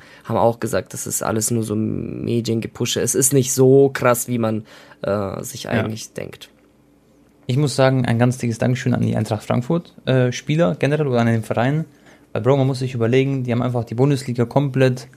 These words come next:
Speaker 2: repräsentiert. Das hat auch der Uli Hoeneß gesagt in einem Interview, hat die komplett gelobt und das kennt man ja vom Uli Hoeneß nicht, dass er andere Bundesligamannschaften lobt, hat er selber auch so gesagt,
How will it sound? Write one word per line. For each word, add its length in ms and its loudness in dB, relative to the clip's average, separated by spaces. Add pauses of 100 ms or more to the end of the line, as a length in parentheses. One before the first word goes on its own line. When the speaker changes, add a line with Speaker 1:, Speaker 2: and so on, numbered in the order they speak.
(300)
Speaker 2:
repräsentiert. 920 2
Das 140 0
hat 100 0
auch 140 0
der 120 -2
Uli 200 4
Hoeneß 280 4
gesagt 280 -4
in 60 0
einem 100 0
Interview, 500 0
hat 160 -8
die 80 -2
komplett 360 0
gelobt 260 2
und 80 0
das 100 0
kennt 180 0
man 80 2
ja 100 2
vom 180 -2
Uli 120 2
Hoeneß 300 2
nicht, 240 -4 (300)
dass 160 -2
er 60 2
andere 200 4
Bundesligamannschaften 840 2
lobt, 200 -2
hat 80 2
er 80 4
selber 220 4
auch 80 4
so 140 -4
gesagt, 360 -2